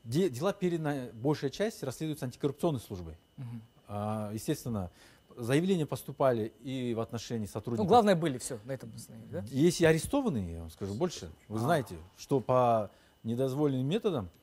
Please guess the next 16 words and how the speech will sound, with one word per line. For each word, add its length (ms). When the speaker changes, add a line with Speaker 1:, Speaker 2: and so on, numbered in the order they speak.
Speaker 1:
есть 360
на 100
данный 240
момент 220
девять, 500
э, 340
должностных 500
лиц 200
арестованных, 520
из 100
них 160
восемь 280
сотрудников 580
Комитета 420
национальной 460
безопасности 800